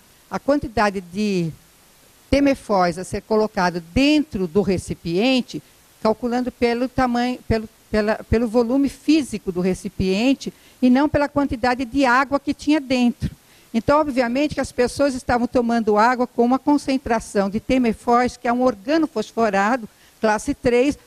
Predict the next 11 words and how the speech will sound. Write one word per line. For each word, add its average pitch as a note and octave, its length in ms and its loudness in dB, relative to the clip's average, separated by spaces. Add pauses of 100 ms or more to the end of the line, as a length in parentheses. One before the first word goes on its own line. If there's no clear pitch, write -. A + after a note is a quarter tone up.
uma D4 140 4
concentração C#4+ 640 0
superior C#4 840 0 (240)
ao C4 160 2
que D4 440 -4 (400)
era G#3 300 0
preconizado G#3 840 -2 (340)
como G#3+ 280 0
limite A3 600 2
de G3 120 -10
exposição. F#3 840 -4